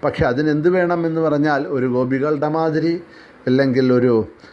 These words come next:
സീതാദേവിയുടെ മാതിരി നമ്മൾക്കും ആ പരമാത്മാവിനെ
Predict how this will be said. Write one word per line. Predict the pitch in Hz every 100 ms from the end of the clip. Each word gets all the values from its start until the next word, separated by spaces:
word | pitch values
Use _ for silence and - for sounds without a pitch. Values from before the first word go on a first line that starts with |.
| - -
സീതാദേവിയുടെ | 120 131 160 151 165 156 156 139
മാതിരി | 127 120 117 120 117 113 - - -
നമ്മൾക്കും | 123 156 160 160 175 160
ആ | 143
പരമാത്മാവിനെ | 123 123 139 139 117 135 131 131 131 135